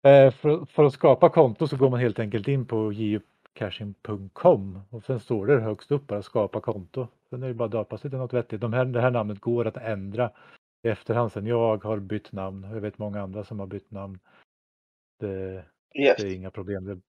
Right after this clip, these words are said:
Speaker 1: det är bara
Speaker 2: Ja,
Speaker 1: att byta.
Speaker 2: eh, men jag har, jag har en liten lista på saker man, eh, som nybörjare som kan vara bra att ha.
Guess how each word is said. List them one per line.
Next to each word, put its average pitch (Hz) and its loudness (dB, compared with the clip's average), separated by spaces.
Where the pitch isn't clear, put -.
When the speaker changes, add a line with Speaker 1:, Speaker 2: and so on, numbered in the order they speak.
Speaker 1:
det 120 -2
är 113 0
bara 104 4
Speaker 2:
Ja, 160 10
Speaker 1:
att 127 -2
byta. - -10
Speaker 2:
eh, 147 8
men 175 12
jag 208 12
har, 226 12
jag 214 12
har 226 10
en 170 10
liten 165 8
lista 147 8
på 139 4
saker 123 4
man, 120 0
eh, 107 0
som 151 6
nybörjare 151 12
som 135 0
kan 127 2
vara 127 8
bra 120 12
att 120 4
ha. 127 10